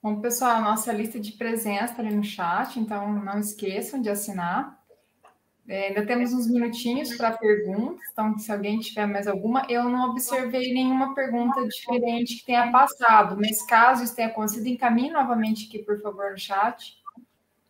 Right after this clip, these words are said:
E tem, tem uma palestra, professor, que eu, durante essa aula agora, eu tava me recordando. É, acho que deve ter uns três anos, mais ou menos, que a gente fez a palestra aqui, pro pessoal do, pros calouros,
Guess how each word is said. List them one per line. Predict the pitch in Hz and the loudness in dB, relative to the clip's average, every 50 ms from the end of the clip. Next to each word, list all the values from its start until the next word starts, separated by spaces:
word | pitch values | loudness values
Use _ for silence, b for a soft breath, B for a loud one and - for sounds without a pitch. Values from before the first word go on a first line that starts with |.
| _ _ _ _ _ _ _ _ _ _ - | _ _ _ _ _ _ _ _ _ _ -10
E | 220 | -8
tem, | 208 247 247 254 277 311 302 269 | 0 2 4 4 4 2 -2 0
tem | 277 262 | 0 4
uma | 277 302 311 - | 4 4 4 8
palestra, | 302 247 226 226 233 269 - - 240 240 | 6 8 8 8 6 4 2 0 -4 -4
professor, | 214 220 220 - 214 190 180 | -4 -2 -2 0 0 -2 -2
que | - 214 | 0 0
eu, | 202 208 208 - - 185 - | 0 0 0 -2 -4 -12 -14
durante | - 196 214 226 226 226 254 | -6 0 2 2 2 2 -2
essa | 247 - 254 | -2 2 8
aula | 226 214 208 208 208 208 | 8 10 10 10 6 6
agora, | 202 196 196 202 214 226 247 | 4 4 6 6 6 6 6
eu | 240 233 233 | 2 2 0
tava | - 233 208 214 | 0 -2 0 2
me | 226 233 233 233 | 2 2 2 2
recordando. | 233 233 - 254 247 240 226 208 208 196 190 190 175 175 - - _ _ _ _ _ _ _ _ _ _ _ _ _ | 0 -2 0 0 0 0 2 0 0 0 0 -2 -6 -8 -12 -16 _ _ _ _ _ _ _ _ _ _ _ _ _
É, | - 196 196 196 190 196 | -10 -8 -6 -6 -4 -4
acho | 202 202 | -6 -4
que | - | -4
deve | 262 254 - | -6 -4 0
ter | 311 285 | 0 0
uns | 285 285 - | 0 0 -2
três | - 285 269 269 254 220 233 | -2 -2 -2 0 0 0 2
anos, | 226 226 214 214 208 | 2 2 0 -2 -4
mais | 202 190 185 202 | -6 -4 -4 -4
ou | 196 | -4
menos, | 185 175 170 170 - _ _ | -4 -4 -6 -8 -12 _ _
que | - 202 | -16 -14
a | 202 | -12
gente | 196 190 - - | -12 -12 -6 -2
fez | 208 202 196 | -2 0 0
a | 196 196 | 0 -2
palestra | 202 196 185 185 190 190 196 - 202 | -2 0 0 2 0 0 -2 -4 -6
aqui, | 202 202 - 226 247 302 294 - _ _ _ | -6 -4 -4 -4 -4 -4 -6 -10 _ _ _
pro | 214 202 | -16 -4
pessoal | - 208 208 202 - 208 196 190 190 185 185 | -2 0 0 0 0 0 0 0 0 -2 -4
do, | 185 185 180 175 175 | -4 -4 -4 -6 -8
pros | - 240 247 - | -8 -8 -8 -6
calouros, | - - 277 269 240 220 208 214 262 262 254 262 - - - | 2 4 4 6 6 6 6 6 6 4 2 0 -6 -8 -10